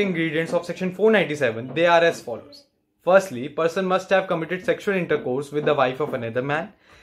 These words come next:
Secondly, that person must have knowledge or reason to believe that such woman is a wife of another man। Thirdly, husband's consent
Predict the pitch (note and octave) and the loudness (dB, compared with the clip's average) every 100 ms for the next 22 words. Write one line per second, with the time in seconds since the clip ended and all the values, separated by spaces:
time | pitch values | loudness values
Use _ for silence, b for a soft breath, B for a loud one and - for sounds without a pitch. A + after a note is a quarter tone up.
0 | b b - F#3 G3 D#3 D#3+ F3 - D#3+ | b b -2 0 0 0 -4 -6 0 2
1 | F3 F#3 F#3 F#3 A3 F#3+ G#3+ - G3 G3 | 2 0 2 2 2 4 0 2 2 2
2 | F3 D3+ B2+ C#3+ C#3+ b D#3+ E3 F3 G#3 | 2 2 2 -2 -6 b -2 0 2 2
3 | G#3 E3+ D3 D#3 D3 C#3+ C#3+ - G#3 F#3+ | 2 0 -4 -4 2 2 2 0 0 0
4 | D#3+ D3+ D3+ D3 C#3 C3 C#3 D3 A#2+ A2 | -4 0 0 0 2 2 0 -4 -4 -6
5 | A#2 C#3 D3+ G3+ - B B B B F#3 | -6 -6 -6 -8 -16 B B B B 6
6 | G#3 E3 C#3+ F3 F3+ _ E3+ E3 G3+ A3 | 6 6 -4 -6 -12 _ -4 0 0 0
7 | G3+ E3 D3+ D#3+ B2 A#2 | -2 -4 0 0 0 -8